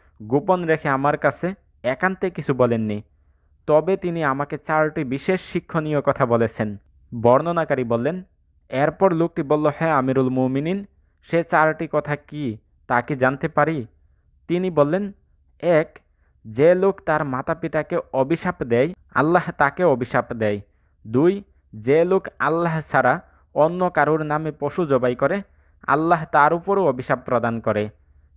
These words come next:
তিন, ওই ব্যক্তির উপরও আল্লাহর অভিশাপ করেন যে কোনো বিদাতি লোককে আশ্রয় দেয়। এবং চার, যে ব্যক্তি জমিনের অর্থাৎ সীমানার চিহ্নসমূহ অন্যায়ভাবে পরিবর্তন করে, তার উপর আল্লাহর অভিশাপ রয়েছে।"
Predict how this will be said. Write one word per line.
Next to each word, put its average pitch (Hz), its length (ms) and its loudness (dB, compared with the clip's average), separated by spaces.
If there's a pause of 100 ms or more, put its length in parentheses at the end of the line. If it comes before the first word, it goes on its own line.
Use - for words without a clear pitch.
(120)
তিন, 185 300 -2 (360)
ওই 175 200 4
ব্যক্তির 185 380 0
উপরও 175 300 0
আল্লাহর 156 460 0
অভিশাপ 131 500 0 (100)
করেন 135 320 2 (360)
যে 139 280 4
কোনো 175 280 -2
বিদাতি 156 420 0
লোককে 160 300 -2
আশ্রয় 131 460 0
দেয়। 107 280 -2 (460)
এবং 156 340 0
চার, 160 420 0 (340)
যে 113 240 2
ব্যক্তি 175 340 -2
জমিনের 147 560 0 (380)
অর্থাৎ 147 440 2
সীমানার 165 500 0
চিহ্নসমূহ 156 960 -2 (440)
অন্যায়ভাবে 156 680 0
পরিবর্তন 156 600 -2
করে, 135 260 2 (460)
তার 147 240 4
উপর 190 320 -2
আল্লাহর 147 420 -2
অভিশাপ 139 580 -2
রয়েছে।" 110 600 -2